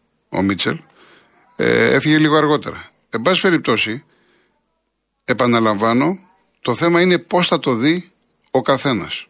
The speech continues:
Προπονητικά, η διαδρομή του δεν είναι σημαντική,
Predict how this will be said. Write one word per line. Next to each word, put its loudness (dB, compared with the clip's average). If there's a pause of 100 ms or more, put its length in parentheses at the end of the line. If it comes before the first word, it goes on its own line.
(160)
Προπονητικά, 0 (760)
η 0
διαδρομή 2
του -12 (400)
δεν -2
είναι 2
σημαντική, -6